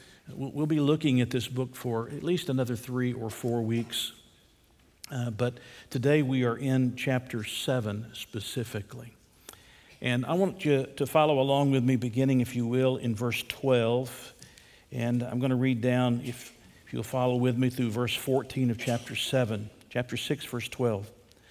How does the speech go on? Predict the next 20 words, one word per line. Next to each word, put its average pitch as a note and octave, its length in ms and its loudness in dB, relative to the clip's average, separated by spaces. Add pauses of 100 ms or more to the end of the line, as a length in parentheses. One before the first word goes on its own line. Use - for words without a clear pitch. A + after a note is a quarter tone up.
(180)
For C#3+ 120 -2
who F#3 140 4
knows D#3+ 380 6
what C3 140 4
is A#2+ 160 2
good C3 240 2
for C3 160 -2
man B2 320 4
in A#2+ 200 0
life, A2+ 440 0
all B2+ 240 2
the A#2 100 0
days B2 640 2 (240)
of A#2 80 0
his A#2 200 2
vain B2 360 4
life A#2+ 320 0
which A2+ 140 -4
he A#2+ 100 -4
passes A#2+ 720 -2